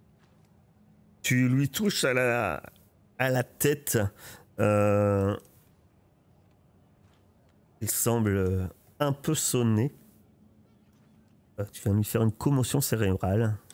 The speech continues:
Et pour l'instant, il est sonné pendant un tour. Et, euh, et il a un malus.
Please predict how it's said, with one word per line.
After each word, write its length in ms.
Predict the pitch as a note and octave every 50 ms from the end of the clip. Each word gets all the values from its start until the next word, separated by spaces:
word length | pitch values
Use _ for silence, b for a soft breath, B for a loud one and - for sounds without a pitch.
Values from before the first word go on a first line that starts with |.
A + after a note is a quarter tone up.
| _ _ _ _ _ _ _ _ _ _ _ _ _ _ _ _ _ _
Et 320 | A2+ A2 G2+ G2 F#2+ G2 G2+ -
pour 200 | - - - G#2+
l'instant, 440 | A#2 B2 - - - - D#3 D3 C3
il 180 | A#2 A#2+ A#2
est 80 | A2+ A#2
sonné 540 | - - - - D3 C3+ C3+ B2+ B2+ C3 C3
pendant 340 | C3 - F#2+ - - - -
un 120 | - E3+ E3
tour. 420 | C#3 - - G#2 G#2+ A#2 C3 - - - - - - - _ _ _ _ _ _ _ _ _ _ _ _ _ _ _ _ _ _ _ _ _ - - _ _ _ _ - _ _ _ - _
Et, 200 | - A2 G#2+ G#2 - - - - -
euh, 40 | F2 F2 - - - - - - - - - - - _ _ _ _ _ _ _ _ - - - _ - - _ - _ _ _ _ _ _ - - A2+
et 240 | A#2 C3+ - - - -
il 240 | G#2+ G#2+ G#2 G#2+ B2
a 160 | C#3+ D3+ - - - -
un 100 | E3 E3
malus. 560 | D#3+ B2 G#2+ F#2 - - - - - - -